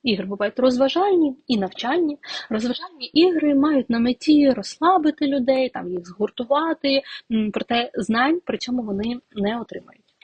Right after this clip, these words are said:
Навчальні ігри спрямовані на розвиток певних навичок. За предметом ігор,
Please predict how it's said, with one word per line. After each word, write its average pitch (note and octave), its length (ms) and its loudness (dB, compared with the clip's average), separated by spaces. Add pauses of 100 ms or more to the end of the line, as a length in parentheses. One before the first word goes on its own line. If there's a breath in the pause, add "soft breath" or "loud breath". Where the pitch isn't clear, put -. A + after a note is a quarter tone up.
(240 loud breath)
Навчальні G3+ 560 2
ігри E4 480 2 (160)
спрямовані A#3+ 580 4
на D4 260 4 (260 loud breath)
розвиток C4 760 2
певних A3+ 680 -4
навичок. E3 540 -10 (2250 loud breath)
За C#4 220 2
предметом D#4 720 2 (340)
ігор, C4+ 380 2